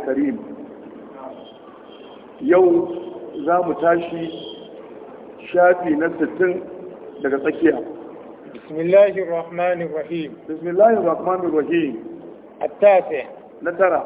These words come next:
Speaker 2: ابن العربي المالكي.
Speaker 1: Ibn al-Arabi al-Maliki, wanda ya rasu hijiran manzon Allah na ɗari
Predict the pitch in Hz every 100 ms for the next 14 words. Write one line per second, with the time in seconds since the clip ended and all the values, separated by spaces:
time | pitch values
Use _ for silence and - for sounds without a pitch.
0 | - - - 190 214 214 202 190 233 247
1 | 233 220 233 - 196 196 202 185 170 -
2 | - - _ _ _ _ _ _ 202 226
3 | 202 180 196 180 175 185 - 151 156 175
4 | 277 - 277 - - - - 226 - -
5 | - 170 156 151 147 139 - 156 175 196
6 | 175 - 196 240 - - - - - -
7 | - - - 160 175 185 185 175 156 156
8 | 170 175 170 151 147 139 - - - -
9 | - - - - - - - - - -
10 | 151 156 196